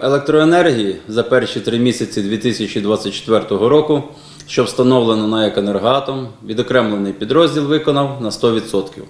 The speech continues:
У філії продовжуються заходи з підготовки до роботи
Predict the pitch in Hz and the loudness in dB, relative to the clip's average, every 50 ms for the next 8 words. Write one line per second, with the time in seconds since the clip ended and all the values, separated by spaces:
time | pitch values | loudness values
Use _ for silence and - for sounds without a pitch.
0 | - - - - - - - - - - - - - - - - - - - - | -20 -20 -20 -20 -20 -20 -20 -20 -20 -20 -20 -20 -20 -20 -20 -20 -20 -20 -20 -20
1 | - - - - - - - 165 151 - - 202 202 196 175 139 113 101 - - | -20 -20 -20 -20 -14 -6 -2 -2 0 4 4 6 6 6 4 2 2 0 -2 -4
2 | 113 117 117 147 151 139 123 127 131 123 107 - 127 113 107 139 156 156 156 151 | -4 0 2 4 4 4 4 4 2 2 2 2 -2 0 2 2 0 0 2 0
3 | 143 131 143 131 - - - 107 110 107 104 - 131 131 123 - 113 101 101 104 | 0 0 -2 -4 -4 -8 -6 -2 -2 -2 2 4 4 4 4 2 0 0 0 0
4 | 104 107 104 107 139 156 156 156 143 135 131 123 | 0 0 0 2 2 2 2 2 0 -2 -2 -4